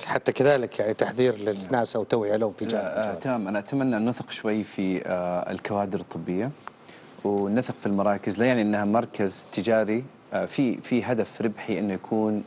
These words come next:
Speaker 2: آه، بي-، بيقدم خدمات خاطئة أو ممكن مؤذية لل-، المجتمع. لا أبدًا، بالعكس. آه، هذا نقدر نعممه إذا كان
Speaker 1: مهم.
Speaker 2: في بعض الأخطاء وبعض السلبيات. أيضًا نشجع ال-، ال-، ال-، إنه وزارة الصحة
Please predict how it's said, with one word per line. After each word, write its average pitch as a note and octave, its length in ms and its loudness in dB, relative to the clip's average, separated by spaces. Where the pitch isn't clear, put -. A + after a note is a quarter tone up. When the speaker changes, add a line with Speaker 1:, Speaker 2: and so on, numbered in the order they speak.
Speaker 2:
آه، F#2 180 -4
بي-، F#2+ 280 0
بيقدم G2 580 0
خدمات G2+ 540 -2
خاطئة G2+ 440 0
أو G2 240 0
ممكن F#2+ 520 -2
مؤذية G2+ 520 0
لل-، F#2+ 580 -2
المجتمع. F2 480 -6
لا G#2 180 2
أبدًا، E2+ 360 -6
بالعكس. E2+ 400 -4
آه، G#2 320 4
هذا A#2+ 220 2
نقدر A#2+ 220 2
نعممه G#2+ 460 2
إذا F#2+ 100 0
كان A2+ 140 -2
Speaker 1:
مهم. G#2+ 140 0
Speaker 2:
في G#2+ 120 2
بعض F#2 180 2
الأخطاء G2 340 0
وبعض F2+ 180 0
السلبيات. F2+ 440 -2
أيضًا C3+ 220 2
نشجع A2 540 0
ال-، F#2+ 240 -6
ال-، - 200 -8
ال-، - 760 -8
إنه G2 360 -2
وزارة G#2 280 0
الصحة - 460 -6